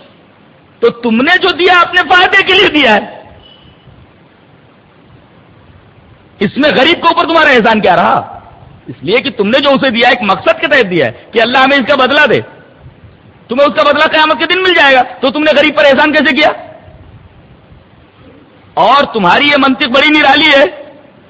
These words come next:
کہ تمہارا بچہ اگر بھوک سے دودھ کے لیے تڑپ رہا ہو، اس وقت یہ منطق نہیں چلاتے، فوراً اسے دودھ پلاتے ہو۔ یہ کیوں نہیں کہہ دیتے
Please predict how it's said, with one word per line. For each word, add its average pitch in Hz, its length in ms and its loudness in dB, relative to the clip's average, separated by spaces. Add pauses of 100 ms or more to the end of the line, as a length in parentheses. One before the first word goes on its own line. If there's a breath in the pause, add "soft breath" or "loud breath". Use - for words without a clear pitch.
کہ 247 80 2
تمہارا 202 400 0
بچہ 269 280 -2
اگر 285 360 2 (760)
بھوک 202 560 -2 (120)
سے 294 140 4 (360)
دودھ 277 280 0
کے 302 120 -2
لیے 320 140 0
تڑپ 311 340 0
رہا 277 220 2
ہو، 302 180 4 (760)
اس - 180 -2
وقت 285 240 -2
یہ 320 100 2
منطق 294 260 0
نہیں 359 240 0
چلاتے، 233 300 0 (880)
فوراً 277 540 4 (480)
اسے 277 180 2
دودھ 233 320 0
پلاتے 302 460 2
ہو۔ 285 60 4 (840)
یہ 311 240 -2
کیوں 359 120 0
نہیں 359 180 -2
کہہ 330 240 0
دیتے 320 280 2